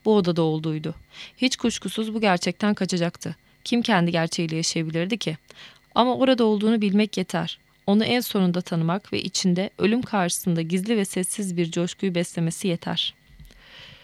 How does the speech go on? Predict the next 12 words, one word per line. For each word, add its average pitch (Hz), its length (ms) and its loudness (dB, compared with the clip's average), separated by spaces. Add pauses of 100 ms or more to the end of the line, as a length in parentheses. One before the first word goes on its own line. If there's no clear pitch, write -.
(180)
Yaşamının 247 460 4
sonunda 208 460 2
annemin 220 420 2
Hristiyanlığı, 185 760 0 (320)
yoksul, 190 460 -2 (200)
mutsuz, 190 580 -4
bilgisiz 208 420 -2
kadın. 165 320 -2 (460)
Ona 214 240 4
Sputnik'i - 600 -4
göstermek 196 680 0
mi? 160 120 -2